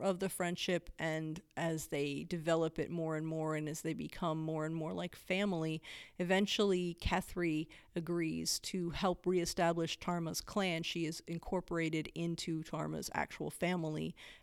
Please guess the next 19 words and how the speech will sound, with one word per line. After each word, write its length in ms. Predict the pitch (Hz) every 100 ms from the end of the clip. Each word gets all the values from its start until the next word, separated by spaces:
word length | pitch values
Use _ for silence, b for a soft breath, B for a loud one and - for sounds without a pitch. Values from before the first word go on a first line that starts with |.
| 175
and 140 | 175
now 180 | 175 165
when 220 | 170 165
Kethri 480 | - 170 - 165 160
finds 400 | - 165 160 170
a, 120 | 160 -
a 80 | 170
man 500 | 175 185 180 180 175 B B B
and 160 | 175 175
they 120 | 165
start 320 | - 165 156
having 280 | 165 165 165
children, 480 | - 208 202 180 165
her 160 | 156
children 640 | 175 - 202 196 190 170 175 B B -
will 200 | 185 180
be 160 | 170
raised 680 | 165 165 175 175 165 - - - _ _ -
as 560 | 160 165 156 147 -